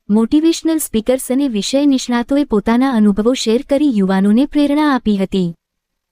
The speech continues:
કોન્ક્લેવમાં વિવિધ સેશન, પેનલ ડિસ્કશન અને ઇન્ટરેક્ટિવ પ્રવૃત્તિઓ યોજાઈ હતી,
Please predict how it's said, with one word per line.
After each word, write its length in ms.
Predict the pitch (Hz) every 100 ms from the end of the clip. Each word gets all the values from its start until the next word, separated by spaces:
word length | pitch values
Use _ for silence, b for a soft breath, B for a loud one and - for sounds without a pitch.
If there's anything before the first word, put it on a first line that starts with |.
| -
કોન્ક્લેવમાં 640 | 240 247 302 320 339 330
વિવિધ 360 | 247 214 262 262
સેશન, 380 | 208 190 190 220 - -
પેનલ 320 | 240 302 320
ડિસ્કશન 560 | 226 214 - 233 285 285
અને 140 | 294
ઇન્ટરેક્ટિવ 600 | 233 202 233 240 - 302 -
પ્રવૃત્તિઓ 540 | 233 208 214 - 294
યોજાઈ 440 | 285 208 196 214 214
હતી, 320 | 190 196 202